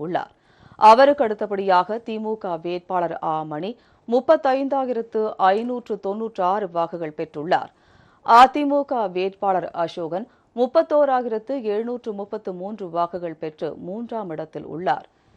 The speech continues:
இரண்டாவது சுற்றின் முடிவில் பதினான்காயிரத்து நாற்பத்தி எட்டு வாக்குகள் அதிகம் பெற்று சௌமியா அன்புமணி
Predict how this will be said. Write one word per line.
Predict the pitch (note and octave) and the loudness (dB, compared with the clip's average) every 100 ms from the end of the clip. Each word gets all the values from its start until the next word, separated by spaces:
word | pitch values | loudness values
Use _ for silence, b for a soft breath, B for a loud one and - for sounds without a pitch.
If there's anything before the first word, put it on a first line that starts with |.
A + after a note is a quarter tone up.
| b b b - | b b b -4
இரண்டாவது | A3 A#3+ C4 B3+ A#3+ G#3+ F#3+ | 4 6 6 4 2 -4 -8
சுற்றின் | E3+ E3 D3+ | -10 -8 -6
முடிவில் | E3 E3+ C#3+ _ b b - | -6 -6 -8 _ b b 6
பதினான்காயிரத்து | G#3+ A#3+ C4+ B3+ B3 A3+ G3+ F#3+ F#3 F3+ F3 D#3+ | 6 6 0 0 -2 -4 -6 -6 -8 -6 -6 -2
நாற்பத்தி | D#3+ F#3+ G3+ F#3+ F3 E3+ | -4 -4 -8 -8 -8 -8
எட்டு | F3 D#3+ | -8 -4
வாக்குகள் | E3 E3 E3+ E3 | -4 -4 -6 -6
அதிகம் | E3+ D#3+ E3 D#3 | -6 -8 -8 -10
பெற்று | D#3+ D#3 A3+ A3+ | -10 -10 -10 -6
சௌமியா | F3 F3+ G3 F#3+ E3 - | -4 -4 -6 -6 -6 -6
அன்புமணி | D#3+ D#3 D#3 C#3+ C#3 | -8 -8 -8 -10 -10